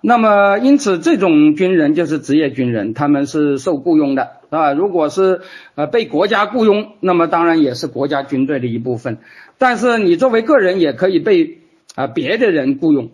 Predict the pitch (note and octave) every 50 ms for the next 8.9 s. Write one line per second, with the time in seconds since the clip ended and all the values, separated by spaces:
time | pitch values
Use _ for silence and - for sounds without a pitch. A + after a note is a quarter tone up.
0 | _ - E3+ E3 E3+ F3+ E3+ D#3 - F#3+ F3 D#3+ D3+ D3+ - - _ _ B2 B2+
1 | B2 D#3 B3 C4 B3+ F3 C3+ - C3 C3+ B2+ B2 - _ _ _ _ - D#3 D3
2 | C3 B2+ B2+ - _ _ _ _ _ _ _ F3+ F#3 F#3+ E3 D3+ - - - -
3 | - G#3+ G#3+ G#3 G#3 G#3 A#3+ G3+ G3+ F#3 - E3 D#3 D#3 D#3 D#3+ D#3 D3 B2+ A2+
4 | A#2 C#3 C#3 B2+ C#3 C#3 D#3+ A#3 A3 F3 C3+ A#2 G#2+ - - G#2+ A#2+ A#2 B2+ A#2
5 | A2+ A2+ A2+ G#2+ - - C3+ B2 A2 A2+ G#2+ G#2 G#2+ G2+ G2+ - - _ _ _
6 | A3 A#3 A3 G#3+ C#4+ B3+ G3+ F#4 - D#4 C4+ C4+ - C4+ B3 C4 A3 C#4+ C4 -
7 | - F3+ C#3+ C#3+ C#3 D#3+ G3 G#3+ G#3 C4+ C4 A3+ A3 G#3 G#3 G3+ F#3+ D#3+ F3+ F#3
8 | F3+ G#3+ F#3 A3 G#3 G3+ A#3+ A#3+ G#3 D3 F3 F3 - G#3 G3 F3+ F3+ F3+